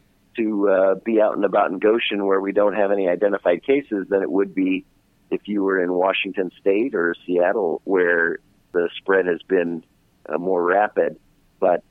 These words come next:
because we're concerned that we have it here, um, even in the absence of testing, I think that is actually probably a reasonable precaution. They are at higher risk for the more serious outcomes, and it, it is not,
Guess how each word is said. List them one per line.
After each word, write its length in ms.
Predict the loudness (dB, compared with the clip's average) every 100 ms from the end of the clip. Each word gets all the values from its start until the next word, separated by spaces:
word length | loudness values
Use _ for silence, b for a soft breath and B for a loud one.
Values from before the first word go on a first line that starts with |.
| -10
because 480 | -10 -2 0 2 0 -8 -10
we're 460 | -4 -2 0 0 -2
concerned 560 | -6 -4 -2 -2 0
that 140 | 0 0
we 160 | 0
have 180 | 2 2
it 80 | 0
here, 480 | 0 0 2 0 -4 _ _ _ -6
um, 260 | -4 -4
even 340 | -6 -4 -2 -2
in 80 | -2
the 140 | 0
absence 420 | 0 -2 -8 -10 -12
of 120 | -4
testing, 600 | -2 -2 -4 -6 -6 -10 _ _ -6
I 80 | -4
think 240 | -2 -4
that 200 | 0 0
is 120 | 0 0
actually 280 | -2 -2 -6
probably 400 | -2 0 0 0
a 60 | -2
reasonable 500 | -2 -2 -4 -2 -6 -8
precaution. 680 | -10 -4 -2 -2 -4 -6 -8 _ _ _ _
They 160 | 0 2
are 260 | 4 4
at 80 | 2
higher 300 | 2 2 2
risk 240 | 0 -2 -4 _
for 320 | -2 0 0 -4
the 160 | -6 -4
more 200 | -2 -2 -2
serious 260 | -2 -2 -2
outcomes, 600 | -2 -2 -2 -2 -2 -4 -12 _ _ _ _ _ -6
and 360 | -2 -2 -4 -6
it, 160 | -6 -2
it 160 | 0
is 220 | 0 -2 -8 -6
not, 400 | -2 0 0